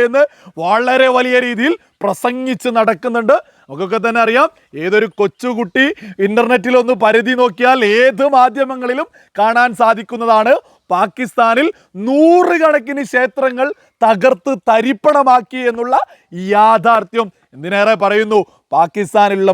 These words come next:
മുസ്ലിം പള്ളികൾ പോലും ബോംബിട്ട് തകർക്കുകയല്ലേ അവിടെയുള്ളൊരു അവസ്ഥ എന്ന് പറയുന്നത്. നമ്മൾ മനസ്സിലാക്കേണ്ടത് നമ്മുടെ ഭാരതം സ്വാതന്ത്ര്യം നേടിയ, അതേ സമയത്ത് തന്നെ സ്വാതന്ത്ര്യം നേടിയ ഒരു രാജ്യമാണ്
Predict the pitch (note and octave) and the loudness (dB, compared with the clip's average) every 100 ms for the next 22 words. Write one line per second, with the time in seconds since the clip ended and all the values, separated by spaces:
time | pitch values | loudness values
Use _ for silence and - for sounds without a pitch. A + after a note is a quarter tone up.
0 | F3+ F3 - B3 A#3+ A3 G#3+ G#3 G#3 E3 | -2 -8 -4 -2 0 0 0 0 -2 0
1 | G3 G3 F3+ _ _ C#3+ F#3 A3 A#3 A3 | 0 0 -2 _ _ 0 4 4 2 -4
2 | D#3+ G3 F#3+ F3 G3+ - G#3 G3 F#3 F#3+ | -6 -2 -2 0 -2 -4 -6 -2 -2 -2
3 | F#3 - _ D#3+ F#3+ G#3 G3+ G3 G3 F#3+ | -4 -6 _ -2 2 4 2 2 0 -4
4 | _ - E3+ F#3 G#3+ - A3+ G#3+ G#3 G3+ | _ -2 0 2 0 -2 0 2 0 -2
5 | G3+ F#3+ G3+ G3 A3 C4+ _ _ C3+ F3 | -2 -2 -2 -2 0 0 _ _ -8 -6
6 | E3+ D#3 G#3 G3+ G#3 G3+ G3 A#3 D#4 _ | -4 -2 0 0 -2 -4 0 0 0 _
7 | - C#3+ F3+ F3+ F3+ G3 G#3 G#3 F3+ F#3 | -18 -6 -2 2 2 2 -2 -6 -4 -2
8 | G3 G#3 G#3 G#3+ G#3 G3+ A3 C#4 - - | -2 -2 -6 -6 -6 -4 0 0 -2 -14
9 | C#3 F3 A3 G#3 G3 A3+ G#3+ G#3 G3+ G#3 | -8 -2 0 0 0 -2 -2 -4 -2 -2
10 | - G3 G3 A3 A3 G#3 G3+ G3+ A#3+ - | 0 2 2 -2 -4 -4 -4 0 0 0
11 | _ - D#3+ G3+ F#3+ G3+ F#3 E3+ A3 G#3 | _ -12 -8 -4 0 0 -2 -4 -2 0
12 | G3+ | 0